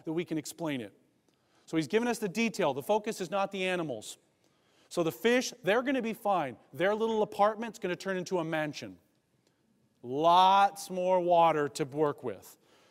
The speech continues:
So it's an interesting thought that the only time this word in the Hebrew translated flood is used outside of Genesis six through eleven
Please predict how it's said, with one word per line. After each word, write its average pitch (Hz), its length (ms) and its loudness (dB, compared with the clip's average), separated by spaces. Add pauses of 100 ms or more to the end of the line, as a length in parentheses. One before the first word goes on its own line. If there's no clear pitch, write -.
(440)
So 185 400 4 (240)
it's 190 160 2
an 196 80 2
interesting 254 400 -2
thought 190 580 6 (920)
that 175 120 -2
the 185 120 2
only 262 200 4
time 233 320 6
this 214 220 2
word 208 440 4 (140)
in 196 160 -2
the 190 80 0
Hebrew 185 380 0
translated 185 580 0
flood 185 420 4
is 151 200 -2
used 190 340 2
outside 220 580 6
of 180 120 0
Genesis 185 500 -4
six - 320 -8
through 175 180 -4
eleven 165 380 0